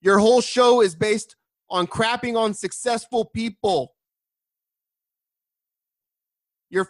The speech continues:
five three with a fucking size eleven foot. Shut up. Change your narrative. You wonder why people argue so much over other stuff? You literally create arguments.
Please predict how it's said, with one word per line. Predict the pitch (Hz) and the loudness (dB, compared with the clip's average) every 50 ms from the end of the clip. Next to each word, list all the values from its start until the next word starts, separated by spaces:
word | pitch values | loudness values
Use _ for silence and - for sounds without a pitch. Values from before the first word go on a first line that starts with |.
| - | -4
five | 240 233 233 233 233 220 | -4 -2 0 -2 -2 -4
three | - - - 247 240 247 247 233 | -8 -10 -8 -6 -4 -4 -2 -2
with | 226 226 214 - | -2 -2 -2 -2
a | 202 - - | -4 -6 -2
fucking | - 240 233 - 208 190 | -2 -4 -2 -2 -6 -4
size | - 240 226 233 214 | -2 -2 -2 -2 -2
eleven | 226 214 220 233 220 196 214 196 | -2 -2 -2 -2 -2 -2 -4 -6
foot. | - _ - 254 247 240 202 - - _ _ _ _ _ _ _ _ _ _ _ _ _ _ _ _ _ _ _ _ _ _ _ _ _ _ _ _ _ | -6 _ -2 0 0 0 -2 -4 -8 _ _ _ _ _ _ _ _ _ _ _ _ _ _ _ _ _ _ _ _ _ _ _ _ _ _ _ _ _
Shut | _ - - - 190 208 233 226 - - - | _ -18 -12 -6 -4 -2 -2 -2 -4 -6 -8
up. | - 156 175 208 226 226 190 - - _ _ - _ _ _ _ _ _ _ _ _ _ _ _ _ _ _ _ _ _ _ _ _ _ | -6 -4 -2 0 0 0 -2 -4 -8 _ _ -20 _ _ _ _ _ _ _ _ _ _ _ _ _ _ _ _ _ _ _ _ _ _
Change | - - 214 220 226 196 | -12 -8 -8 -6 -6 -6
your | 226 214 | -6 -6
narrative. | 196 185 175 185 214 226 226 226 190 170 139 131 120 113 _ _ _ _ _ _ _ _ _ - | -6 -4 -4 -2 0 0 0 0 -2 -2 -4 -4 -8 -16 _ _ _ _ _ _ _ _ _ -20
You | 151 170 | -16 -8
wonder | 180 214 226 226 226 | -6 -4 -2 -2 0
why | 220 220 214 | 0 -2 -4
people | - - 214 214 - 196 - - | -4 -8 -12 -10 -10 -10 -10 -6
argue | 180 190 196 220 190 196 208 | -4 -2 -2 -2 -4 -6 -8
so | - - 208 208 | -6 -4 -4 -2
much | 196 208 214 208 - | 0 0 -2 -2 -2
over | 220 214 180 180 | -4 -2 -2 0
other | 170 196 208 214 | -2 0 0 -2
stuff? | 202 - - 240 233 226 | -4 -2 -4 -4 -4 -4
You | 226 202 202 | -6 -10 -10
literally | 185 208 220 254 269 262 262 247 | -8 -6 -6 -6 -4 -4 -6 -6
create | - - - 233 214 220 226 233 226 - _ _ - | -8 -8 -10 -6 -2 -2 -2 -2 -2 -10 _ _ -8
arguments. | - 226 233 240 190 196 214 190 175 135 - _ - - _ | -2 -2 -2 -2 -2 -6 -8 -6 -6 -8 -8 _ -20 -20 _